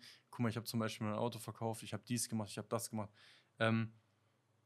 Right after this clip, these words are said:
das war mir so eine Herzensangelegenheit. Das hat, das hab ich so gefühlt, dass andere Leute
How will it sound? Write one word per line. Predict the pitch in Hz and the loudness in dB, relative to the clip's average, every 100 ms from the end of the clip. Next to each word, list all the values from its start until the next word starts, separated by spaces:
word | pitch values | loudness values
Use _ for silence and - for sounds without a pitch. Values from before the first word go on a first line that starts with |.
| _ _ - | _ _ 2
das | 113 - | 2 6
war | 127 | 8
mir | 123 117 | 8 6
so | 101 120 | 2 0
eine | 123 113 | 0 2
Herzensangelegenheit. | 110 117 113 113 104 98 101 101 95 101 | 0 0 -4 -2 -2 -2 0 0 0 -2
Das | 104 123 | 0 -2
hat, | 120 - | -2 -6
das | 107 | -4
hab | 117 | -2
ich | 110 | 0
so | 113 127 | 2 2
gefühlt, | 127 - 117 123 110 | 0 -2 -2 0 -2
dass | 101 | -4
andere | 110 117 117 | -2 -2 -2
Leute | 110 113 117 117 | -2 -2 -2 -4